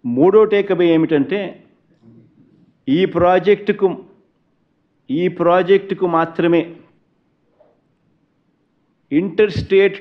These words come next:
transmission charges waiver అంటే ఉండవు అని కేంద్ర ప్రభుత్వం as a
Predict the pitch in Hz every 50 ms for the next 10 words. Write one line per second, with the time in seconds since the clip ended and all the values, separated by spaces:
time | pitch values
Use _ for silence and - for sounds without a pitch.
0 | - - 170 165 175 180 170 - - 185 175 - - 175 175 175 165 - 180 156
1 | 156 156 156 143 156 175 180 170 - - - - 135 117 117 147 160 175 175 175
2 | 165 135 - - - _ _ _ - 131 139 135 175 160 139 143 156 170 160 170
3 | 165 160 165 175 170 147 110 - - - - _ _ _ _ _ _ _ _ _
4 | _ _ _ _ _ _ _ _ _ _ _ _ - 127 143 165 175 175 175 -
5 | 165 170 170 175 175 170 165 170 156 160 151 156 156 156 - - 156 160 175 190
6 | - - - - _ _ _ _ _ _ _ _ _ _ _ - - 151 147 170